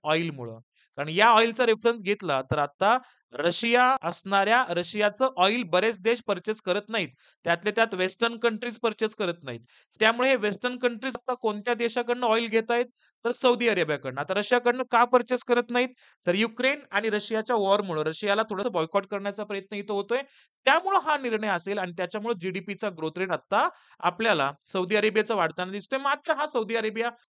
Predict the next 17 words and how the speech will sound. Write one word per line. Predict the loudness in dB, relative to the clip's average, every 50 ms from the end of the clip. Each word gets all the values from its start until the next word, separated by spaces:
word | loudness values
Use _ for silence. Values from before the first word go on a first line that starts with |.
| _
खूप | -8 -8 -8 -6 -2
कालावधीसाठी | 0 0 2 2 0 -2 -4 -6 -6 -6 -6 -6
त्याला | -8 -8 -8 -8
सस्टेन | -8 -8 -8 -8 -8 -6 -6 -6 -6 -6
करून | -6 -6 -6 -6 -6
ठेवेल, | -6 -4 -4 -4 -6 -6 _ _ _ _ _ -6
याची | -6 -4 -4 -6 -8
शाश्वती | -6 -6 -6 -6 -6 -8 -10 -8 -8
देता | -6 -6 -6 -4 -6
येत | -6 -6 -8 -10
नाही. | -16 -16
मग | -14 -14
सौदी | -6 -2 -2 -2 0 2 0
अरेबिया | 0 0 0 -4 -8 -8
न्यूजमध्ये | -8 -10 -6 -4 -4 -4 -2 0
गाजतोय, | 0 0 0 -2 0 0 0 0 0 -4 -12 -20 -20 _ _ -6
तर | -6